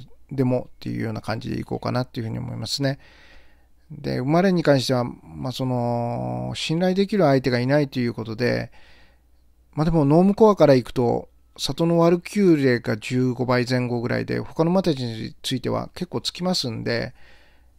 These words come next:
百円ずつでも抑えててくればラッキーというような感じで、百円ずつ抑えてみようかなっていう感じですね。まあ、お花に関しても抑えといて損はないオッズだと思いますんで、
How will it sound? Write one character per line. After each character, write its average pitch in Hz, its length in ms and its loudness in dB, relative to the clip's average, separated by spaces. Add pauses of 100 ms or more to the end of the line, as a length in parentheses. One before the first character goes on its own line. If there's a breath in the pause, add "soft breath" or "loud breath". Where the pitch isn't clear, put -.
(280)
百 147 260 0
円 160 80 2
ず 175 100 -2
つ - 120 -8
で 139 60 0
も 127 80 0
抑 120 260 0
え 131 40 -2
て 120 120 -8
て 123 320 -6 (120)
く - 100 -10
れ 160 100 4
ば 123 140 0
ラ 131 140 -2
ッ - 60 -16
キ 127 160 -8
ー 113 40 -8
と - 140 -10
い - 20 -4
う 127 40 -2
よ 143 80 -2
う - 20 -2
な 156 100 -4
感 123 200 -2
じ 117 120 -6
で、 120 260 -8 (340)
百 127 220 -4
円 123 100 -2
ず 113 100 -8
つ 113 40 -12
抑 123 320 -4
え 117 40 -2
て 117 100 -10
み 117 100 -6
よ 117 120 -6
う - 20 -18
か - 140 -10
な 135 140 -4
っ 143 40 -14
て - 180 -10
い 120 140 -4
う 117 120 -8
感 113 200 -10
じ 113 80 -12
で 117 60 -10
す - 120 -12
ね。 147 160 -6 (320 soft breath)
ま 139 80 -2
あ、 139 40 2
お 139 40 0
花 185 240 2
に 160 100 -2
関 127 180 2
し - 40 -12
て - 80 -6
も 117 340 -8 (340)
抑 156 260 -4
え 147 60 -4
と 127 140 -6
い 117 60 -4
て 120 120 -8
損 147 200 -4
は 131 100 0
な 120 120 -2
い 120 60 -6
オ 127 140 -8
ッ - 80 -10
ズ - 80 -14
だ 120 120 -8
と - 100 -14
思 120 120 -8
い 123 40 -8
ま 123 120 -8
す 135 180 -14
ん 131 80 -10
で、 127 260 -4